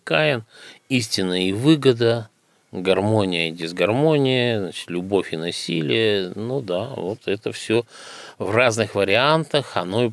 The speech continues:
весь смысл человеческой истории как бы в этом и заключается, да.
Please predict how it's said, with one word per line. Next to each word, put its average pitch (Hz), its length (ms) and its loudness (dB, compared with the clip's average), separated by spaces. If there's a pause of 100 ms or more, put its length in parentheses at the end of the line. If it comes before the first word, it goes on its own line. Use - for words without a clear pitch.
(140)
весь 98 220 -2
смысл 117 440 0
человеческой - 460 -8
истории 101 680 -4 (200)
как 78 160 -14
бы 80 120 -10
в 85 120 -6
этом 92 260 -4
и - 40 -2
заключается, - 880 -6
да. 73 200 -8